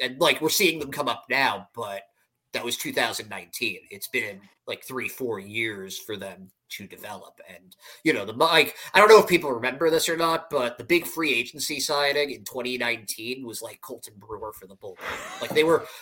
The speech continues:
they were shot on cash. They just, they didn't have enough cash to pay any of these guys. Like, you think you can re-sign Mookie when you can't even sign a reliever to, like, uh, back up your, your, your, your championship winning team that's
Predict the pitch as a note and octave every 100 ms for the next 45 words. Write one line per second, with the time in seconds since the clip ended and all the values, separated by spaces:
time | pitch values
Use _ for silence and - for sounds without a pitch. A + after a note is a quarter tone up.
0 | - A3 A3 - - A#3+ A3 F#3+ C#3 -
1 | B2 G#2 - - - D3+ D3+ F#3 - F3
2 | G3 F#3 F#3+ D#3+ D3 - D3 - A#2 D3
3 | C3 G2 F#2 - F#2+ - - - - A2
4 | G2 _ - - F3+ G3 A3 G3+ F3 F3+
5 | F#3 G3 E3 C#3+ C3 D3+ - F#3 C#3 A#2
6 | - D3+ D3 C#3 - B2 C#3 B2+ A2 A#2
7 | A#2+ D3+ C3+ B2 A2+ A2+ A2+ A2+ A2 -
8 | A2+ C3 A#2+ A2+ - B2 A2+ A#2 A2+ B2
9 | A#2+ A#2 - C#3+ A2+ A#2 A#2+ C3+ C3 A2+
10 | - A#2+ B2 B2 -